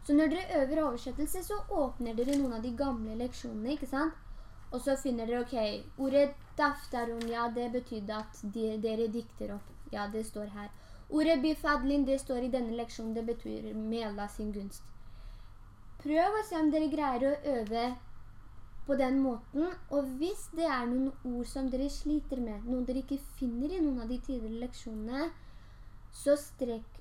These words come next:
under dem, kan godt markere dem, og så kommer vi til å gå gjennom dem sammen i klassen, før grupping, slik at dere har øvd hele oversettelsen.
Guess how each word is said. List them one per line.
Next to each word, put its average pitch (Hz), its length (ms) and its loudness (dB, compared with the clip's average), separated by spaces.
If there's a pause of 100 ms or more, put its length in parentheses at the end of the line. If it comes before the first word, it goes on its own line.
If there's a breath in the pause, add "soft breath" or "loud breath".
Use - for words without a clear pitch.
(100)
under 220 240 -4
dem, 285 180 0 (880)
kan 240 180 -2
godt 240 180 -4
markere 226 520 -6
dem, 277 260 0 (520 loud breath)
og 240 80 -8
så 269 160 -2
kommer 240 340 -2
vi 220 100 -4
til 254 200 -4
å 247 100 -2
gå 247 180 0
gjennom 214 320 -4
dem 247 140 2
sammen 233 840 -2
i 240 140 -4
klassen, 277 500 -4 (1000)
før 247 280 0
grupping, 269 500 0 (100)
slik - 280 -2
at 240 140 -2
dere 247 200 2
har 240 180 -4
øvd 226 180 -2
hele 226 240 -2
oversettelsen. 220 840 -4